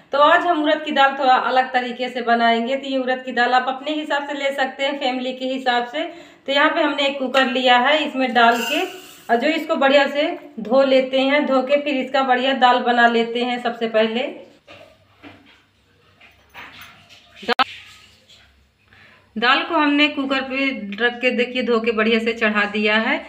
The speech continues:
गैस को on कर दिया। यहाँ पे हम थोड़ा से नमक डालेंगे स्वाद के अनुसार। अब इसको ढक के हम सिंपल तरीके से आगे सबसे पहले पका लेते हैं। दाल हमारी पक गई है, तो दाल को हमने बाहर उतार के कुकर को रख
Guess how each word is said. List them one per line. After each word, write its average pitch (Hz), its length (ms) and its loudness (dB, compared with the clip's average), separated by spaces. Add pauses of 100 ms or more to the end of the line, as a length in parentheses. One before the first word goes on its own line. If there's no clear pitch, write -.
(320)
गैस 277 280 4
को 294 100 -2 (100)
on 285 200 4
कर 262 160 4
दिया। 269 200 2
यहाँ 254 220 2
पे 254 120 -4
हम 247 140 -2
थोड़ा 226 220 4
से 240 180 -2
नमक 220 320 2
डालेंगे 214 460 2
स्वाद 214 300 0
के 214 140 -2
अनुसार। 208 600 -2 (340)
अब 226 80 2
इसको 277 260 0
ढक 285 320 0
के 339 80 0
हम 320 120 0
सिंपल 294 340 0
तरीके 285 440 0
से 277 120 -2
आगे 262 220 4
सबसे 277 280 -6
पहले 254 280 0
पका 233 300 2
लेते 226 360 0
हैं। 254 200 -4 (1600)
दाल 247 340 2
हमारी 311 420 2
पक 285 260 2
गई 269 240 6
है, 294 120 4
तो 294 120 0
दाल 254 260 4
को 269 120 0
हमने 247 300 2
बाहर 233 420 2
उतार 233 240 0
के 226 120 -6
कुकर 220 300 -2
को 214 140 -2
रख 214 160 2